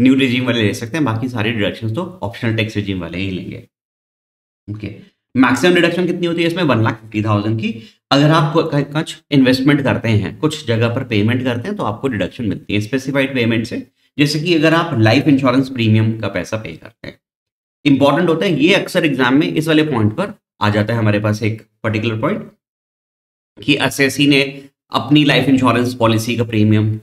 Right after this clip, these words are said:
पे किया है या फिर अपने father की life insurance policy का premium पे किया है, तो क्या उसको एटीसी की deduction मिल जाएगी? हम जानते हैं कि एलआईसी premium पे करना एटीसी में आता है,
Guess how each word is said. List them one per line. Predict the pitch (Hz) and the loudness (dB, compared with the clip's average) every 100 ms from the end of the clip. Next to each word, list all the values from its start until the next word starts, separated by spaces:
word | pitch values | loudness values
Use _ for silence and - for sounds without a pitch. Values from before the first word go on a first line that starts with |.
| _ | _
पे | 120 107 | 0 0
किया | 107 90 80 | 0 -6 -6
है | 80 - _ _ - | -10 -18 _ _ 0
या | 160 | 2
फिर | 190 | 2
अपने | 165 165 170 | 2 2 2
father | 170 123 143 151 | 2 4 4 4
की | 151 | 4
life | 113 139 | 2 2
insurance | 131 120 120 | 2 2 -2
policy | 120 107 104 - | 0 0 0 -2
का | 110 | -6
premium | 98 95 92 92 | -4 -4 -4 -4
पे | 90 | -6
किया | 80 85 82 | -10 -14 -16
है, | - | -10
तो | 147 | -4
क्या | 165 | -4
उसको | 160 165 | -2 -2
एटीसी | 147 156 156 | 0 0 0
की | 143 | -2
deduction | 143 127 - 135 | 0 -4 -4 -6
मिल | 117 | -4
जाएगी? | 123 120 143 - _ _ _ _ - | -4 -4 -6 -12 _ _ _ _ 0
हम | 175 | 2
जानते | 147 127 160 202 | 4 4 2 0
हैं | 190 | -2
कि | 208 175 - | -2 -4 -2
एलआईसी | 113 123 143 202 | 0 2 2 -2
premium | 180 160 131 139 165 151 | -4 0 4 4 4 0
पे | 127 135 | 0 0
करना | 139 139 | 0 0
एटीसी | 170 110 135 131 123 | -2 -2 -4 -2 -2
में | 151 | 0
आता | 90 87 | -2 -4
है, | 82 82 | -10 -12